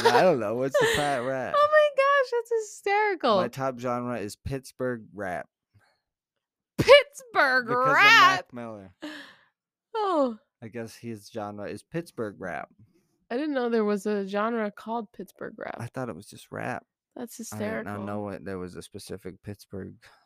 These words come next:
Speaker 2: That
Speaker 1: rap.
Speaker 2: is so funny.
Speaker 1: Anyway, yeah.
Speaker 2: Anyway. Okay, so a number two artist is Mac Miller.
Speaker 1: Number three, Posty.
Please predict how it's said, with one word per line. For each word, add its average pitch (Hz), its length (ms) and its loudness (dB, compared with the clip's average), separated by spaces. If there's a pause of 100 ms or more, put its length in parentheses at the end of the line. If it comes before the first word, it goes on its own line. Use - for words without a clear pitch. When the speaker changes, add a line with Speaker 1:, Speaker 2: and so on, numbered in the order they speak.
(540)
Speaker 2:
That 247 200 -2
Speaker 1:
rap. - 40 -4
Speaker 2:
is 240 140 -2
so 226 220 -6
funny. 226 460 -8 (1900)
Speaker 1:
Anyway, 98 380 -10 (440)
yeah. - 80 4
Speaker 2:
Anyway. 214 400 4 (640)
Okay, 202 340 0 (100)
so - 220 -2
a 214 40 2
number 214 240 0
two 214 360 -2
artist 165 420 -8
is - 180 -6
Mac - 240 -12
Miller. - 280 -12 (1500)
Speaker 1:
Number 98 400 -12
three, 117 440 -2 (480)
Posty. 107 640 -6